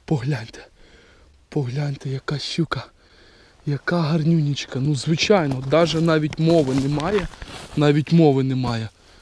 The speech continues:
Так, маленька. Поплила собі далі. А ми, друзі, мабуть, на цій ноті будемо закінчувати рибалку. Ось і підійшов час зробити завершення цієї казкової, цікавої,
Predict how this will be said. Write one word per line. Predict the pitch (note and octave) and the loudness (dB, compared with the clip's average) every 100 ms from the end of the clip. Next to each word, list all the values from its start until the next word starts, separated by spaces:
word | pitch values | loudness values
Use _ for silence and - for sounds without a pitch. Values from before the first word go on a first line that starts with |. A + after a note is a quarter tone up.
| - | -4
Так, | D#3+ - - - - - | -2 -2 -8 -10 -12 -4
маленька. | C#3+ C#3+ C3+ C3+ C#3+ C#3 - _ - - - - _ _ - - - - - | 0 0 0 -2 -4 -6 -12 _ -20 -20 -20 -20 _ _ -18 -16 -16 -20 -6
Поплила | - D3+ - E3 E3 D#3 | -2 -2 2 2 4 2
собі | - D#3 D#3 | -2 -2 0
далі. | D3+ F#3 F#3+ D3 - - - - - - - - _ - | 2 2 0 -4 -12 -20 -20 -20 -20 -20 -20 -20 _ 0
А | D#3 | 4
ми, | G#3+ | 4
друзі, | G3 G3+ C#3+ D3 - | 6 4 4 0 -2
мабуть, | D#3+ D#3+ F3 | -2 0 0
на | E3 | 0
цій | - F3+ | 0 2
ноті | F3 G3 - D#3+ - | 4 2 0 -2 -4
будемо | D3+ D3+ D#3+ | -4 0 0
закінчувати | C#3 C#3+ E3+ D#3 C#3+ C#3 | 0 -2 -2 -2 -2 -2
рибалку. | D3 C#3 A#2 - - | 0 0 -2 -8 -4
Ось | D3+ - | -2 0
і | D#3 | -2
підійшов | D#3+ C#3+ - D3 | -2 -4 -2 -4
час | - D3+ D3+ - - _ | -2 -2 -4 -8 -20 _
зробити | D3 C#3+ C#3 C#3+ - | -8 -4 -2 -2 -4
завершення | C3 C3 C3+ - D#3+ D3+ C#3 | -6 -2 -2 -2 -4 -6 -8
цієї | - D3+ C#3 C#3 C3 _ _ _ _ | -4 0 0 -2 -4 _ _ _ _
казкової, | D3+ - - D3 E3 E3 C3+ _ _ _ _ - | -4 -2 0 2 2 -2 -4 _ _ _ _ -8
цікавої, | - D#3 D3 C#3+ E3 D3+ C3 | -6 -2 0 0 -2 -4 -6